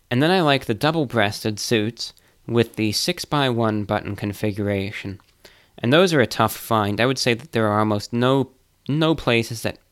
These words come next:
even make those suits anymore. So those are a, uh, very, very limited. Only place you can get them anymore is the thrift stores, uh, because you cannot find them at all.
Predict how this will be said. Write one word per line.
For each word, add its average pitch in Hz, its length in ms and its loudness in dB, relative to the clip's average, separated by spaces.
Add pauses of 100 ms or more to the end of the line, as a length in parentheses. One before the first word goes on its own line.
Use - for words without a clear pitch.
even 110 320 -2
make 113 260 0
those 101 220 -2
suits 104 380 -4
anymore. 104 500 -2 (720)
So 110 440 0 (460)
those 135 380 2
are 107 220 4
a, 98 260 0
uh, 98 220 -2 (1400)
very, 131 460 4
very 113 340 4
limited. 104 600 -2
Only 127 320 0
place 127 420 -2
you 123 80 -2
can 113 140 -6
get 110 240 0
them 107 120 0
anymore 110 380 0
is 107 100 -4
the 107 120 -10
thrift - 340 -4
stores, 139 580 -2 (520)
uh, 113 100 -2
because 110 380 -4
you 120 80 0
cannot 104 400 -2
find 98 400 -4
them 95 100 -4
at 95 100 -4
all. 95 220 -6